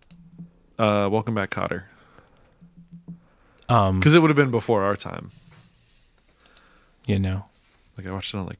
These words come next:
Speaker 1: Nick at Night. Mm, Nick at Night used to be a thing.
Speaker 2: Do you wanna take a break or no?
Speaker 1: Uh, y-, yes, 'cause you're buying
Speaker 2: <laughs>
Speaker 1: tickets to
Speaker 2: I'm
Speaker 1: a
Speaker 2: not gonna
Speaker 1: show.
Speaker 2: buy these tickets yet.
Speaker 1: <laughs>
Speaker 2: I
Speaker 1: I don't
Speaker 2: will,
Speaker 1: need to
Speaker 2: though,
Speaker 1: take a
Speaker 2: 'cause it
Speaker 1: break.
Speaker 2: is, like, thirty dollars,
Speaker 1: Yeah.
Speaker 2: and you buy them from the venue.
Speaker 1: Yeah.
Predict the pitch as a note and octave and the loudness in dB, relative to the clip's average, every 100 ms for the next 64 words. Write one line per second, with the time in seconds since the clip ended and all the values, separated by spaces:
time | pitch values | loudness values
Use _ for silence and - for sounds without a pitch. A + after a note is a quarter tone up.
0 | - F2+ - F2 F2 - - _ _ _ | -14 -14 -12 -12 -12 -16 -20 _ _ _
1 | _ _ _ _ - F#2 F2 - F#2 - | _ _ _ _ -16 -16 -16 -18 -16 -14
2 | F2 F2+ F2+ - - F2 - F2 B2 D#3 | -14 -14 -16 -20 -20 -20 -12 0 2 4
3 | F#3+ G3 F3 E3 D#3 - A2+ - _ - | 2 -2 -4 -4 -6 -8 -14 -16 _ -12
4 | - D#3 - D#3+ C#3 E3+ A2 - A2+ C3 | -10 -10 -10 -4 2 2 2 -4 -2 0
5 | C#3+ B2+ - A#2+ G2 F3+ F#3+ F3+ E3+ C#3+ | 0 0 0 2 4 6 6 6 4 4
6 | D3+ C3 A#2 C3 A2 A#2+ G#2+ G2 - A2 | 4 4 2 2 2 0 -2 -4 -4 -4
7 | - C3+ - - - - A#2 C3 C#3 B2+ | -2 -4 -4 -12 -12 0 6 8 8 6
8 | A2+ A#2+ B2 C3 D#3 C#3 A2+ - - A#2+ | 4 6 6 6 6 4 2 2 2 4
9 | A2+ G2 F#2 - - C#3+ A#2 A2 G#2 G2 | 4 2 -2 -6 0 2 4 2 2 0
10 | G#2 G2 - G2+ G2 F#2+ F2+ D2+ C2 - | 0 -2 -2 -2 -2 -2 -4 -8 -10 -6
11 | - B2+ | -4 -4